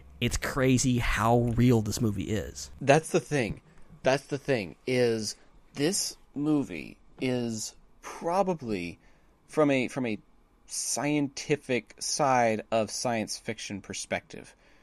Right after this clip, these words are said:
Speaker 2: scientifically, I believe that this is one of the most accurate representations of our possible futures that you could get from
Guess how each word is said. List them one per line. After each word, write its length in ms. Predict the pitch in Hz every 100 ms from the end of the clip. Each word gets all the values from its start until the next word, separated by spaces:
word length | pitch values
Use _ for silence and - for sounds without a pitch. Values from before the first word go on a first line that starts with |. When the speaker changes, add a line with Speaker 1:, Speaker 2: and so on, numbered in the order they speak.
| _ _ _
Speaker 2:
scientifically, 1040 | - - 170 190 - 160 - - - - - -
I 160 | 117
believe 540 | 139 143 127 123 113 104
that 160 | 104
this 240 | 120 120 143
is 160 | 123
one 180 | 127 123
of 140 | 113
the 180 | 117 117
most 560 | 117 117 120 131 - - -
accurate 520 | 123 131 - 165 -
representations 1120 | 131 127 127 120 110 - 113 107 110 101 95 -
of 200 | 107 101 -
our 200 | 104 104
possible 520 | - 110 110 113 107
futures 640 | - 104 98 - 78 - - - _ _ _ -
that 220 | 127 131
you 200 | 113 139
could 200 | 139 156
get 340 | 120 117 107 - -
from 500 | - 131 123 113